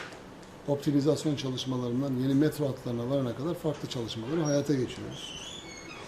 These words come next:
Tabii geçtiğimiz ayda yüz milyon değerinde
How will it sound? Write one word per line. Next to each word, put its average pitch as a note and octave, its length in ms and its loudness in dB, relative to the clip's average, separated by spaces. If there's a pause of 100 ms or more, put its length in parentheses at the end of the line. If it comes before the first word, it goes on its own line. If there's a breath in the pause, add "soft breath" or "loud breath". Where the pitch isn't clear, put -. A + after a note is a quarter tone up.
(180)
Tabii D3 200 6
geçtiğimiz D3+ 480 6
ayda D3 340 6 (760)
yüz C#3+ 220 4
milyon C#3+ 400 6 (340)
değerinde B2+ 520 2